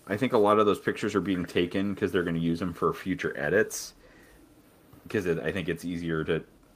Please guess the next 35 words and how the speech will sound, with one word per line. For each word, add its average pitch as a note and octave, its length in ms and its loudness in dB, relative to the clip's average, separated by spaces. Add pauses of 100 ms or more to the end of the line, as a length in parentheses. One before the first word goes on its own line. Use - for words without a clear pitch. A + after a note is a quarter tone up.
(360)
but, D#2+ 280 0 (280)
but A2+ 140 8
it's G2+ 140 6
still, F2+ 260 8
like, D#2 260 2 (120)
well, G#2+ 180 6
and F#2+ 120 6
the F#2 60 6
other A#2+ 220 6
thing F#2+ 200 -2
that, D#2+ 140 -2
and E2 140 0
I, E2 120 2 (160)
I D#2+ 40 4
don't E2 180 0
remember E2 340 0
where E2 280 4
I D2+ 140 0
saw A#2+ 320 2
it, - 40 -6 (200)
but E2 260 0 (580)
back G2+ 300 -2
even G#2 260 -4
when E2+ 160 0
Sark - 400 0
was F2+ 160 -2
our D#2 100 2
coach, - 520 -2 (400)
we F2+ 220 0
had B2+ 360 2
something D2+ 440 -4
that D2 140 -6
was D#2 180 -4
a D#2+ 40 -2
lot E2 460 0